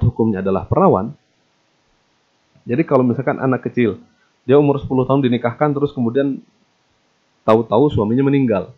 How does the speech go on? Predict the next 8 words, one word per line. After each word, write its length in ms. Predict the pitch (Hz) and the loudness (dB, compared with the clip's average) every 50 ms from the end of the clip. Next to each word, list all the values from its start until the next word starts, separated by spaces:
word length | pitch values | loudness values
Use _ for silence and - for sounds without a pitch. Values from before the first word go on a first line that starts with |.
| _ _ | _ _
dia 160 | 120 120 131 | -2 -2 -2
akhirnya 240 | 131 123 135 139 135 | 0 0 -2 -2 -2
jadi 400 | 123 110 104 104 101 104 - 104 | 0 0 0 -2 -2 -6 -8 -8
janda 240 | 98 101 120 123 - | -6 -4 -4 -2 -2
dalam 240 | 117 107 117 127 110 | -2 0 0 0 0
umur 320 | 104 113 120 127 131 127 | -2 -2 -2 -4 -4 -6
sepuluh 160 | - 123 123 | -6 -6 -6
tahun. 320 | 120 113 104 98 92 - | -4 -4 -4 -4 -6 -8